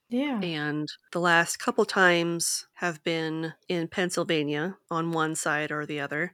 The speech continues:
Speaker 2: And
Speaker 1: Mm-hmm.
Speaker 2: this year they are coming to us. They are coming to Minnesota. So I am very excited to plan the itinerary for when they
Speaker 1: Mm-hmm.
Speaker 2: come to visit.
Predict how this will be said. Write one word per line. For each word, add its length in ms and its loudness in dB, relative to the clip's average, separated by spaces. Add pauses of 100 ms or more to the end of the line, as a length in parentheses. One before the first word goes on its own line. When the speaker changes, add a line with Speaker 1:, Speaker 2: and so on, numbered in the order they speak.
Speaker 2:
And 500 -4
Speaker 1:
Mm-hmm. 260 -4
Speaker 2:
this 320 -4
year 640 0 (120)
they 200 -6
are 120 -4
coming 640 -2
to 240 -2
us. 480 -6 (140)
They 140 -2
are 60 0
coming 440 -2
to 140 -6
Minnesota. 760 -2
So 680 0 (160)
I 120 -2
am 540 0 (100)
very 400 4
excited 640 -4
to 160 -8
plan 720 -6 (240)
the 140 -6
itinerary 760 -2 (160)
for 220 -4
when 240 0
they 440 -2
Speaker 1:
Mm-hmm. 500 0 (200)
Speaker 2:
come 300 -2
to 120 -8
visit. 440 -4